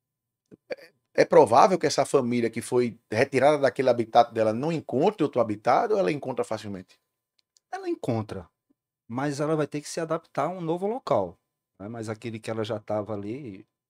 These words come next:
Speaker 2: estabelecida, ela vai procurar outro. Provavelmente ela vai encontrar.
Speaker 1: É um bicho territorialista que tem que brigar pelo território, não?
Speaker 2: Não, não necessariamente.
Speaker 1: Tá.
Speaker 2: Inclusive, a gente tem uma grande quantidade, não é um animal ameaçado de extinção,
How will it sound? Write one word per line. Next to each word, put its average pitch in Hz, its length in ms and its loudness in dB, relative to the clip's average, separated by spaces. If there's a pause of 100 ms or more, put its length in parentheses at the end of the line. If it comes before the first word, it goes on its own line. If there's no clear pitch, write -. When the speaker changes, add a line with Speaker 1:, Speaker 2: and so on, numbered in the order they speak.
Speaker 2:
estabelecida, 113 920 -6 (380)
ela 147 180 -4
vai 175 140 0
procurar 208 500 -2
outro. 101 360 -4 (440)
Provavelmente 208 460 -2
ela 175 120 0
vai 160 140 -2
encontrar. 127 560 -6 (180)
Speaker 1:
É 165 80 8
um 196 80 4
bicho - 160 6
territorialista 120 720 4
que 101 80 -10
tem 110 120 -8
que 107 80 -16
brigar 113 320 4
pelo 113 120 0
território, 104 400 0
não? 107 120 -6
Speaker 2:
Não, 139 480 -6 (180)
não 180 140 -14
necessariamente. 147 760 -4
Speaker 1:
Tá. 101 240 -8 (720)
Speaker 2:
Inclusive, 240 560 -4
a 110 160 -6
gente 127 140 -8
tem 160 140 -8
uma 151 80 -6
grande 143 280 -4
quantidade, 127 720 -4 (160)
não 113 340 -10
é - 20 -8
um 110 100 -8
animal 104 340 -4
ameaçado 104 600 -6
de 95 100 -16
extinção, 123 600 -10